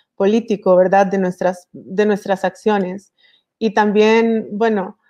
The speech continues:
estamos aprendiendo de la historia plural, ¿verdad? Y como decíamos,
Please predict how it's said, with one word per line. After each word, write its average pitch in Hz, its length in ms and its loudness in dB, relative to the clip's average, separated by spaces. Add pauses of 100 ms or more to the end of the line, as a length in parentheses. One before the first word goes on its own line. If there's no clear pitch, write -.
(140)
estamos 220 380 0
aprendiendo 220 540 2
de 226 80 4
la 220 100 4
historia 220 520 0
plural, 262 400 4
¿verdad? 202 340 0
Y 233 60 -2
como 196 240 -4
decíamos, 220 800 -4